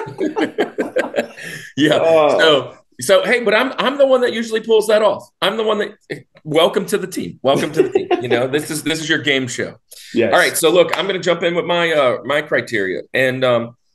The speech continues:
Speaker 1: look, I was beating my head about this. I mean, all these guys behind me, uh, are gals, 'cause Icebox is right here.
Speaker 2: There she is.
Speaker 1: And,
Speaker 2: Come on.
Speaker 1: and, uh, she,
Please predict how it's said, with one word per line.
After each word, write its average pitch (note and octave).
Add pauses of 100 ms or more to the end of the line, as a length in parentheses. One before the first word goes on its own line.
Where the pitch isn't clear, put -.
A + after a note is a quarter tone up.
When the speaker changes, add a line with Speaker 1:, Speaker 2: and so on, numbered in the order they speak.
(100)
Speaker 1:
look, D#3+
I C#3+
was E3+
beating C#3
my C3+
head C3+
about G2
this. -
I B2
mean, A#2
all C#3
these D#3
guys C3
behind B2+
me, C#3
uh, G#2+ (240)
are A2+
gals, G#2+
'cause A2
Icebox A#2
is A2
right A2+
here. B2 (340)
Speaker 2:
There A#2+
she C3
is. B2+
Speaker 1:
And, A2+
Speaker 2:
Come A2+
on. G2+
Speaker 1:
and, A2+
uh, G2+
she, A#2+